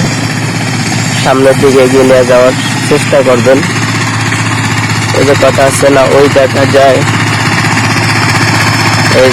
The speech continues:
যে, ওই দেখা যায় তাল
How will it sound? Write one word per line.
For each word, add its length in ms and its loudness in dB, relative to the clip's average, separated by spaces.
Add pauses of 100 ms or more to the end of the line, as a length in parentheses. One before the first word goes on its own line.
যে, 120 4 (4000)
ওই 300 4
দেখা 480 2
যায় 320 2 (1160)
তাল 220 2